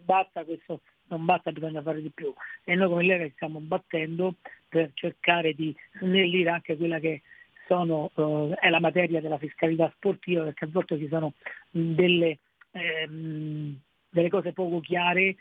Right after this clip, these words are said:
che non aiutano neanche il lavoro dei presidenti delle associazioni sportive, e quindi stiamo cercando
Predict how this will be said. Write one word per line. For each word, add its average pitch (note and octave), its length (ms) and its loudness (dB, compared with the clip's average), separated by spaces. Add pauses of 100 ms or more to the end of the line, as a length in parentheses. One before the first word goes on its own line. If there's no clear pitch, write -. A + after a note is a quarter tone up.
(160)
che G3+ 160 4
non G3 160 2
aiutano F#3 380 2
neanche F#3 320 2
il E3 100 0
lavoro E3 560 0 (240)
dei E3 160 -4
presidenti E3 560 0
delle E3 200 2
associazioni D#3+ 600 -2
sportive, F3+ 720 0 (320)
e D#3+ 120 -4
quindi E3+ 260 0
stiamo F3 300 0 (240)
cercando E3 760 2